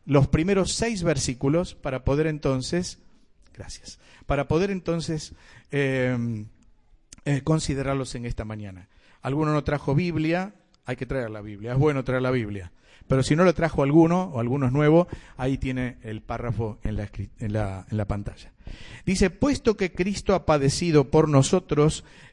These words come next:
en la carne, vosotros también armaos del mismo pensamiento, pues quien ha padecido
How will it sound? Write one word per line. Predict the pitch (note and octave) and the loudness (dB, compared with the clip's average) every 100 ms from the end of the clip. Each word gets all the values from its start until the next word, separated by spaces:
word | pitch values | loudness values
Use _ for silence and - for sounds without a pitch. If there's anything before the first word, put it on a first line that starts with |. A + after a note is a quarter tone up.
| - | -2
en | D#3+ | 2
la | D#3 D3 | 2 2
carne, | D#3 B2+ C#3 D#3+ E3+ _ - - - | 4 4 2 -2 -6 _ -20 -12 0
vosotros | D#3 F3 A#3+ A#3 G#3+ - | 4 8 6 6 2 2
también | F3 D#3+ E3+ E3 | 2 2 2 2
armaos | D3+ E3+ F3+ D#3+ | 2 4 4 6
del | D3+ | 4
mismo | D#3 G#3+ F#3+ F3+ | 2 2 4 2
pensamiento, | D#3 D3+ - C#3 C#3 A#2+ B2+ | 2 0 0 -2 -2 -2 -2
pues | A2+ D#3 D#3 - | 0 0 0 -2
quien | - E3+ F3+ - | -6 -4 -4 -2
ha | A3+ A#3 - | -2 -2 0
padecido | G3+ F#3 F3 - D#3 C3+ C3 C3 | 0 2 -2 0 -2 2 2 0